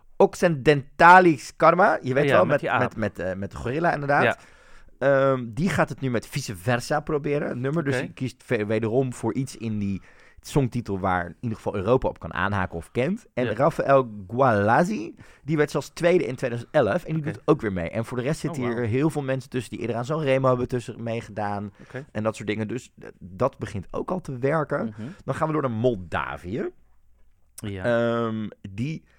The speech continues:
Speaker 1: doen op zeventien januari de postbussen dicht voor de inzendingen. Dus die, daar kun je nu nog voor aan meedoen.
Speaker 2: Ja.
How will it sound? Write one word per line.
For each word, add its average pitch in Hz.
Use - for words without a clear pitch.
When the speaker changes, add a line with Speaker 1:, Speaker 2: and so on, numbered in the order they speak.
Speaker 1:
doen 131
op 117
zeventien 147
januari 104
de 92
postbussen 120
dicht 95
voor -
de 85
inzendingen. 135
Dus 160
die, 101
daar 98
kun 113
je 87
nu 87
nog 82
voor -
aan 73
meedoen. 120
Speaker 2:
Ja. 104